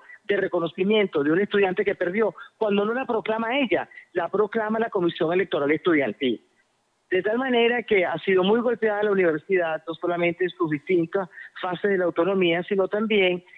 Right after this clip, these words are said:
en el, desde el punto de vista presupuestario. Desde el punto de vista presupuestario son presupuestos reconducidos, reducidos,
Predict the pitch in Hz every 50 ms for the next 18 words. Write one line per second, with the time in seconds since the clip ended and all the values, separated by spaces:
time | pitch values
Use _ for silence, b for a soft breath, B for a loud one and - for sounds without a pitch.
0 | B B - 175 165 156 143 135 - _ 151 151 147 - - 156 151 - 170 160
1 | 170 190 - 180 165 - 185 - 151 139 - - 247 269 269 226 175 139 - B
2 | B B B B B - 160 147 156 160 175 175 170 - 208 190 190 - 202 185
3 | - 226 220 - 226 214 196 190 202 190 - 180 156 - 175 175 - 185 160 -
4 | 160 151 - - 170 165 165 165 - 156 151 151 147 - - - 196 190 180 185
5 | - B B B B B - 165 170 175 175 165 175 202 196 - - 208 190 175
6 | 165 170 165